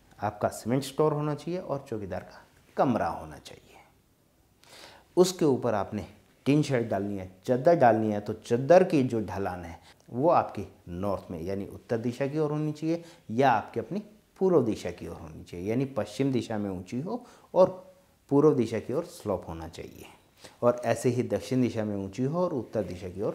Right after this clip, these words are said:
स्लोप होनी चाहिए। जैसे मैंने आज आपको अपनी इस वीडियो के माध्यम से प्लॉट में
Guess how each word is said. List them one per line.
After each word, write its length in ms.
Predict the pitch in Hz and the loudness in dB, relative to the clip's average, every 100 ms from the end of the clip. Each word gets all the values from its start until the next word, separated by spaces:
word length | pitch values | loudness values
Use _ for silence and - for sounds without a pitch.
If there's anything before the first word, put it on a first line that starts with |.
| - | -8
स्लोप 440 | - 110 131 - - - _ - | -6 -4 -4 -6 -20 -20 _ -12
होनी 240 | 101 85 82 | -8 -8 -10
चाहिए। 420 | - - - - - _ _ _ - - _ | -16 -18 -18 -20 -20 _ _ _ -20 -20 _
जैसे 460 | 120 127 147 147 190 | 0 6 6 6 4
मैंने 500 | 170 139 135 127 - 117 | 4 0 0 -2 0 4
आज 240 | 120 113 - - _ - | 4 2 -8 -18 _ -4
आपको 400 | 117 - - 101 - _ _ _ _ _ - - | -4 -4 -8 -10 -12 _ _ _ _ _ -8 4
अपनी 340 | 131 - 165 175 | 4 4 2 4
इस 240 | 131 123 | 2 0
वीडियो 240 | 117 113 110 | -2 -2 -2
के 120 | 110 | -4
माध्यम 380 | 101 95 98 98 | -6 -8 -10 -10
से 200 | 92 - _ _ _ _ _ _ | -12 -12 _ _ _ _ _ _
प्लॉट 340 | 127 143 147 131 | 6 8 6 2
में 160 | 123 | -2